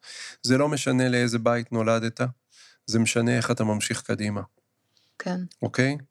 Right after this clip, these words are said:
Speaker 1: ובאמת, ה-, ה-, לקחת את האחריות, אני חושב שאחד הדברים החשובים בחוסן,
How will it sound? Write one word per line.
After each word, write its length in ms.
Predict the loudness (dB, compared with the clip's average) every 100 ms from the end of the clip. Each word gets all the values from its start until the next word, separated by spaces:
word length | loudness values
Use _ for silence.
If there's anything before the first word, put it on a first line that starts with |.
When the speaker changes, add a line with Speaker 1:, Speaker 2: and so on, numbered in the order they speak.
| _
Speaker 1:
ובאמת, 720 | -6 -2 0 2 2 0 0
ה-, 160 | 0 0
ה-, 300 | -2 -2 -2 -4
לקחת 500 | -6 0 0 0 -2
את 160 | 0 0
האחריות, 680 | 0 -2 0 2 2 0
אני 100 | -8
חושב 260 | -6 0 0
שאחד 400 | 0 -2 2 0
הדברים 380 | -2 -4 -2 -2
החשובים 460 | -4 -8 -2 -2
בחוסן, 560 | -2 -2 -4 -2 -2